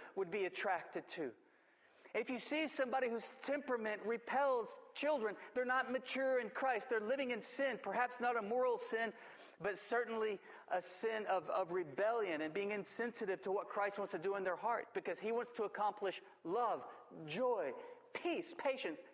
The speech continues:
kindness, goodness, gentleness, faithfulness, self-control. And that's the work that God wants to accomplish in our life. Have you ever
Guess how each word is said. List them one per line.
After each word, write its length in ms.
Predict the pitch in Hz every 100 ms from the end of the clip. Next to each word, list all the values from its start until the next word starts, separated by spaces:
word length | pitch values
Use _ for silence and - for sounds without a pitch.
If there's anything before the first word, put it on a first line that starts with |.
| -
kindness, 600 | - 277 277 240 180 147 - - 165
goodness, 420 | 233 220 165 -
gentleness, 360 | 220 214 165 - - - -
faithfulness, 440 | 185 175 156 135 - - -
self-control. 800 | - 185 165 - 143 - 131 - - -
And 140 | 156 139 - - - _
that's 380 | 233 214 - - -
the 80 |
work 300 | 156 160 151
that 120 | 127 147
God 180 | 135
wants 160 | 135 127
to 80 | - -
accomplish 520 | 135 139 120 117 - 131
in 100 | 123
our 180 | 117 -
life. 160 | 120 107 - _ _ - - - _ _ _ _ _ _ _ _
Have 120 | 156
you 80 | 170
ever 240 | 180 165